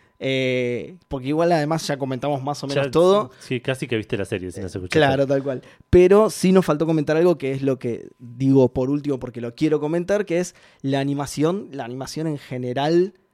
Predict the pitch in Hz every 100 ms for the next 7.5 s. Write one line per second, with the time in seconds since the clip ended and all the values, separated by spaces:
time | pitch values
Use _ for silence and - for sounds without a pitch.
0 | _ _ _ _ - 131 117 139 170 285
1 | 311 - 147 131 131 - 151 170 175 160
2 | 139 127 131 - 139 143 160 165 - -
3 | _ 131 120 117 110 131 135 139 110 104
4 | 104 101 92 104 101 117 127 151 156 139
5 | 120 117 113 123 117 113 113 135 185 160
6 | 120 113 - 120 120 113 117 107 110 110
7 | 107 104 - 98 90